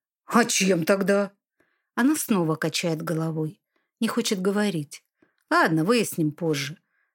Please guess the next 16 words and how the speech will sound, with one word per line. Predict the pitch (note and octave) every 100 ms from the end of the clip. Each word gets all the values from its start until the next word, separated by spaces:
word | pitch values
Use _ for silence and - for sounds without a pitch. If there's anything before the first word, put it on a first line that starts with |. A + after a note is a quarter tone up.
| _
Прижимаю | - F#3+ G3 G3+ G3+ F#3+
ее | F#3 -
крепче, | A#3 C4+ C#4 - F3
и | - F#3+
Варя | G3 G3 F#3+
утыкается | - F#3+ - F#3+ F#3+ - F#3+
носом | F#3+ A#3+ - G3+
мне | G3 G3
в | -
шею. | - E3+ D3 C#3 - _ _ _ _ _ _ _ _ _ _
«Ты | - C4+
ведь | C4+ C4+ -
тоже | A3+ C4+ D4
лишила | B3+ F#3 - F3+ D#3+ D3
меня | D3 C#3+ C#3+
свободы | - D#3+ E3+ E3 C#3 C3+